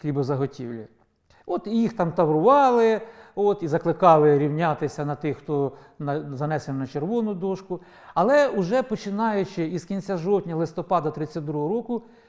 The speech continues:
е, сутність чорних дошок була змінена. Це вже були села, я-, які, села, які були занесені на чорні дошки, е, перебували у так званій продовольчій і промисловій блокаді.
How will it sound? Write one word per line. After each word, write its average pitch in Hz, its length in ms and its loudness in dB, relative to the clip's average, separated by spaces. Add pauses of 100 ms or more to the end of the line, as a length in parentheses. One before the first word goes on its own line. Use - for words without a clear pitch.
(360)
е, 160 200 -6 (340)
сутність - 560 -4
чорних 208 360 -2
дошок 214 440 -4 (100)
була 170 300 -6
змінена. 143 520 -10 (600)
Це 233 160 0
вже 226 180 4
були 214 340 2
села, 190 640 -4 (600)
я-, 170 140 -4
які, 180 400 -4
села, 247 300 2
які 208 220 2
були 202 220 2
занесені 190 440 -4
на 180 120 -6
чорні 170 320 -6
дошки, 135 600 -10 (720)
е, 175 100 -2
перебували 190 720 4
у 190 300 -2
так - 260 -8
званій 190 320 -4
продовольчій 170 680 -2
і 165 200 -8
промисловій 151 640 -4
блокаді. 131 640 -6